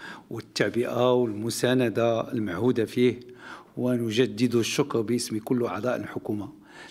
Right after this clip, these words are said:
للطاقم التقني ولمسيري وأطر الجامعة الذين واكبوا لاعبي المنتخب ليبصموا على مسار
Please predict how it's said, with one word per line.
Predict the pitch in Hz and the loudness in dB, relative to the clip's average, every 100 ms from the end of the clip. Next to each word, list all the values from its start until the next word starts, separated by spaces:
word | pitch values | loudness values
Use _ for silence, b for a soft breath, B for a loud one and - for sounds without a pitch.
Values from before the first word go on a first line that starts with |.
| B - | B -14
للطاقم | 101 - 135 - 131 | -10 -2 -2 0 -2
التقني | 107 135 - 113 113 117 - | 0 -2 0 0 0 -2 -10
ولمسيري | - 107 107 110 110 135 131 117 107 104 104 | -6 -2 -2 -2 2 4 4 4 2 2 0
وأطر | 104 - 127 - 117 | -4 -4 -4 -2 -4
الجامعة | 98 117 107 90 107 - B B B - | 0 0 2 0 -4 -8 B B B -4
الذين | 113 107 104 117 107 117 - 95 | -2 0 2 2 2 0 -6 0
واكبوا | 117 127 - 113 98 104 | 2 2 0 -2 -2 0
لاعبي | 113 117 110 107 104 104 - - | 2 2 2 0 -2 -4 -10 -6
المنتخب | 104 120 123 113 113 113 - B B B B | -2 -2 -2 -2 -4 -6 -10 B B B B
ليبصموا | 104 113 120 - 113 110 107 143 - | 0 0 0 0 0 2 0 -2 -6
على | 98 107 | -6 -6
مسار | 104 107 123 110 104 | -6 -4 -2 -2 -4